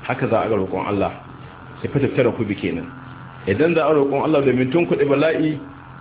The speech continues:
za a mai da tahuna ƙasa, bayan hannuwa shi dibi sama. In kuma addu'a ta wadda za a iya saboda roƙon Allah shi kawo wani sauƙi,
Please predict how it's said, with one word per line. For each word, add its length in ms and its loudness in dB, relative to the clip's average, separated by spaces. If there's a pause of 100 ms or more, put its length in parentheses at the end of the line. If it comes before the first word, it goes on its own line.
(260)
za 180 4
a 60 2
mai 180 6
da 160 4
tahuna 460 4 (100)
ƙasa, 480 4 (680)
bayan 320 4
hannuwa 340 4
shi 120 0
dibi 280 0
sama. 280 0 (720)
In 140 4
kuma 300 2
addu'a 340 2
ta 100 2
wadda 220 2
za 100 4
a 80 2
iya 160 4
saboda 680 4
roƙon 340 4
Allah 260 4
shi 80 -4
kawo 240 2
wani 140 2
sauƙi, 460 2